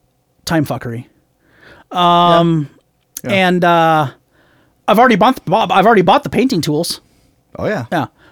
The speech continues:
Speaker 1: I got, I bought the
Speaker 2: For the
Speaker 1: rollers.
Speaker 2: inside, you're not gonna paint the outside.
Speaker 1: No.
Speaker 2: At least not now.
Speaker 1: No.
Speaker 2: Right?
Speaker 1: Uh, I bought the rollers. I bought the extension pole. I, I'm buying a ladder.
Speaker 2: Mm.
Speaker 1: I got the, uh, the edge and brush.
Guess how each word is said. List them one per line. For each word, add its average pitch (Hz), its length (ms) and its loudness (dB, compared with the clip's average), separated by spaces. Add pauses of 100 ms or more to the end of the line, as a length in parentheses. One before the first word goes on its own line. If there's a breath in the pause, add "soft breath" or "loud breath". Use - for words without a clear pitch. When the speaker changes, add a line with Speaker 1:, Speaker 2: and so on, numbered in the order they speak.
(100)
Speaker 1:
I 175 100 -6
got, 175 160 0
I 170 80 2
bought 170 220 0
the 160 60 -2
Speaker 2:
For - 40 2
the 160 80 4
Speaker 1:
rollers. 226 240 4
Speaker 2:
inside, 127 200 2
you're 127 140 2
not 127 200 2
gonna 120 160 -2
paint 123 240 -4
the 110 120 -4
outside. 87 520 -4
Speaker 1:
No. 151 260 -2 (180)
Speaker 2:
At - 60 -16
least 107 260 -6
not 90 160 -8
now. 78 260 -10
Speaker 1:
No. 151 280 -2
Speaker 2:
Right? 78 320 -12
Speaker 1:
Uh, 190 40 -2 (160)
I 175 140 0
bought 185 200 2
the 165 60 0
rollers. 226 460 4
I 190 80 4
bought 170 220 0
the 156 80 0
extension 220 480 -2
pole. 240 320 2
I, 175 120 2
I'm 170 200 -2
buying 156 220 2
a 139 60 -2
ladder. 220 500 0 (260 loud breath)
Speaker 2:
Mm. 127 220 -12
Speaker 1:
I 185 80 -4
got 160 180 -2
the, 151 260 -4
uh, 180 120 0
the 170 200 0
edge 185 220 0
and 233 140 2
brush. 226 440 0